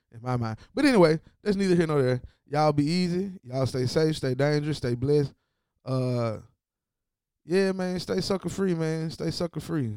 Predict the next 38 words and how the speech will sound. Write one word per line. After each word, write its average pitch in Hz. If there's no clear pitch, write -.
That, 147
that's, 143
that's 160
what 147
we 160
gonna 131
do. 123
We 139
gonna, 151
we 156
gonna 156
stay 143
sucker 123
free 147
around 117
here. 107
That's 139
all 147
I 139
want 139
folks 131
to 120
do. 120
Stay 185
sucker 131
free, 117
man. 107
Stay 165
sucker 120
free. 123
What 202
we, 185
what 190
we 175
leaving 135
on 117
this 110
today? 104